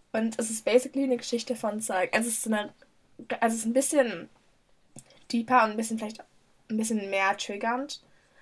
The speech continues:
weil es geht auch ein bisschen so um sein eigenes Selbstbild und auch, sagen, so Sachen von sich selbst zu verstecken, aber ich find, die Romance ist mega, also die ist mega gut geschrieben und ich will auch gar nicht so viel dazu sagen, aber es ist einfach, es geht vor allem einfach darum, sagen,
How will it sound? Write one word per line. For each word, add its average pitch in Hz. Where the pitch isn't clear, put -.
weil 220
es 220
geht 240
auch 208
ein 214
bisschen 214
so -
um 202
sein 202
eigenes 190
Selbstbild 208
und 214
auch, 190
sagen, 202
so 196
Sachen 208
von 208
sich 196
selbst 190
zu 226
verstecken, 208
aber 214
ich 233
find, 247
die 240
Romance 247
ist -
mega, 214
also 202
die 226
ist 220
mega 226
gut 220
geschrieben 247
und 220
ich 220
will 233
auch 269
gar 240
nicht 240
so 233
viel 226
dazu 208
sagen, 214
aber 226
es 220
ist -
einfach, 233
es 226
geht 240
vor -
allem 220
einfach 214
darum, 208
sagen, 196